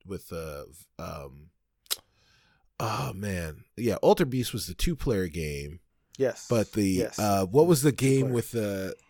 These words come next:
Speaker 1: the, um, the, the troll, or, like, he was a gnome, and then one guy
Speaker 2: Gauntlet?
Speaker 1: No, not, not Gauntlet.
Speaker 2: Oh, y-, oh, you're
Speaker 1: That was the
Speaker 2: thinking
Speaker 1: Sega
Speaker 2: of,
Speaker 1: game.
Speaker 2: uh, of, uh, Golden Axe.
Speaker 1: Golden Axe, yeah.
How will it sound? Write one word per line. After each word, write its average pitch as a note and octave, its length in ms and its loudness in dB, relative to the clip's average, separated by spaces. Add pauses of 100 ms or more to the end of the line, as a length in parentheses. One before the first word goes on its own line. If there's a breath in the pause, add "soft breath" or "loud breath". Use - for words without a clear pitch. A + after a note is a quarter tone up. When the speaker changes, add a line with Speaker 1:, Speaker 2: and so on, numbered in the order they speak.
(100)
Speaker 1:
the, F2+ 500 -2
um, E2 580 -2 (300)
the, F#2 240 2 (340)
the F2 320 -2 (400)
troll, C3 1000 2 (140)
or, F2+ 420 -4
like, F#2 260 -6
he C3 80 -2
was G2+ 140 -2
a F#2+ 60 0
gnome, A#2 840 -2
and F2+ 180 -6
then F2+ 220 -8
one G2 200 -4
guy - 220 2
Speaker 2:
Gauntlet? G#4+ 180 0 (360)
Speaker 1:
No, C#3 240 0
not, B2 260 -4 (500 soft breath)
not C#3 200 4
Gauntlet. C3 260 8
Speaker 2:
Oh, A3+ 440 12
y-, C#3 220 -12 (300)
oh, D#3+ 120 8
you're E3+ 120 10
Speaker 1:
That - 80 0
was A3+ 100 6
the G3 60 0
Speaker 2:
thinking D#3 220 8
Speaker 1:
Sega C#3+ 120 6
Speaker 2:
of, C3 80 4
Speaker 1:
game. - 80 2
Speaker 2:
uh, B2 420 6 (240)
of, B2+ 280 -2
uh, C3 100 4
Golden C#3+ 320 6
Axe. A#2+ 160 -4
Speaker 1:
Golden B2+ 300 2
Axe, - 380 -10
yeah. F#2+ 180 -10